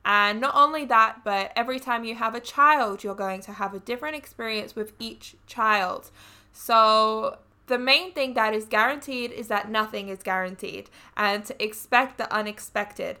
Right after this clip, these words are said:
because you just can't really prepare for the actual process of labor and the actual process of giving birth. Here in Canada and in many countries, you are encouraged to create a birthing plan.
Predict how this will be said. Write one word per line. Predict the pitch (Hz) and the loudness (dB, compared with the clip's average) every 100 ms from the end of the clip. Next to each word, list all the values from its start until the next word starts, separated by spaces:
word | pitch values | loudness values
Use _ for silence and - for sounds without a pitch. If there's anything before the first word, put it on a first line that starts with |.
| - - _ | -18 -20 _
because | 220 214 226 220 220 | -8 -4 0 0 0
you | 247 | -6
just | 269 339 - | -8 -14 -12
can't | - 269 262 | 2 2 2
really | 254 247 247 | 0 -2 -4
prepare | 247 233 226 214 214 | -8 -8 -2 -2 -2
for | - | -6
the | - - | -10 -4
actual | 208 220 - 254 240 | -2 -2 -6 -8 -8
process | - 214 208 214 - | -4 -4 -2 -8 -12
of | 214 | -12
labor | 208 196 196 196 190 190 - - | -6 -4 -4 -4 -8 -10 -20 -12
and | 196 | -10
the | 190 - | -8 -8
actual | 208 - 220 | -8 -8 -12
process | - 208 196 214 | -6 -6 -6 -12
of | 208 208 | -16 -10
giving | 202 196 190 190 | -10 -8 -10 -6
birth. | 240 226 - - _ _ _ _ _ _ _ _ _ _ _ _ | -4 -4 -6 -16 _ _ _ _ _ _ _ _ _ _ _ _
Here | 294 330 359 | -4 -4 -4
in | 262 262 | -6 -8
Canada | 262 277 254 220 196 - | -10 -10 -6 -2 -4 -4
and | 214 | -6
in | 214 214 | -6 -6
many | 226 180 | -6 -8
countries, | - 196 190 196 185 196 | -10 -12 -10 -10 -10 -10
you | 226 | -2
are | 226 - | 0 0
encouraged | 226 226 233 240 247 247 - | -4 -4 -2 0 -2 -8 -16
to | |
create | - 202 185 185 | -14 -6 -4 -4
a | 190 185 _ | -8 -10 _
birthing | 214 220 220 208 214 - | 2 2 0 -10 -12 -16
plan. | - 214 196 175 | -8 -6 -4 -8